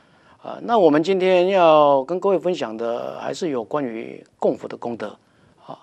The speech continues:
那今天是要跟各位分享一个，呃，福那施佛，呃，波什获现报缘。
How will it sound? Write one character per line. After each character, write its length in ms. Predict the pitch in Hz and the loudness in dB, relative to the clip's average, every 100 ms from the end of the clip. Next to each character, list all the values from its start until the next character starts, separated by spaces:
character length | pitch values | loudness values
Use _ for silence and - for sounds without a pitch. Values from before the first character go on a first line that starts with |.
| _ _ _ - | _ _ _ -12
那 80 | 135 | -2
今 160 | 156 | 0
天 160 | 160 151 | 2 2
是 100 | 151 | 2
要 140 | 147 | 2
跟 600 | 131 135 135 135 135 131 | 2 -2 -2 -4 -4 -4
各 140 | 139 143 | 0 2
位 140 | 127 | 2
分 180 | 120 135 | -4 -8
享 220 | 113 101 | -8 -10
一 100 | 117 | -8
个， 400 | 117 113 113 110 _ - _ - | -6 -6 -6 -10 _ -20 _ -18
呃， 420 | - - - - | -12 -12 -12 -16
福 280 | - - 135 | -18 -8 -2
那 320 | 202 180 117 - _ _ _ _ | 2 2 2 -6 _ _ _ _
施 300 | - - 165 | -14 -4 -4
佛， 560 | 160 104 110 127 165 - _ _ - | -4 -6 0 2 0 -4 _ _ -16
呃， 160 | 113 - | -14 -6
波 200 | 147 143 | 2 4
什 320 | 147 113 104 - _ _ _ _ | 2 -4 -14 -16 _ _ _ _
获 140 | 156 123 | -4 -2
现 220 | 139 113 | -4 -6
报 180 | 113 107 | -6 -6
缘。 200 | 95 | -14